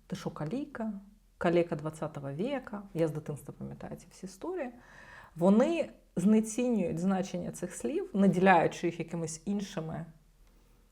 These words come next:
м, відтінками і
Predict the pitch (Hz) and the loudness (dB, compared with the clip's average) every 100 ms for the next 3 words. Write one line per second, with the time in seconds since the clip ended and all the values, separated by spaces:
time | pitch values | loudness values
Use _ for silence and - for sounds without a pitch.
0 | _ _ _ _ - _ - 170 170 170 | _ _ _ _ -20 _ -6 -2 -2 -2
1 | 165 165 165 165 160 - 220 220 _ _ | -4 -4 -6 -8 -10 -18 -18 -18 _ _
2 | _ _ _ - 190 196 302 480 - 220 | _ _ _ 0 0 0 -4 -4 0 0
3 | 175 170 196 - _ _ _ _ - 240 | 0 -4 -8 -12 _ _ _ _ 2 6
4 | 240 | 6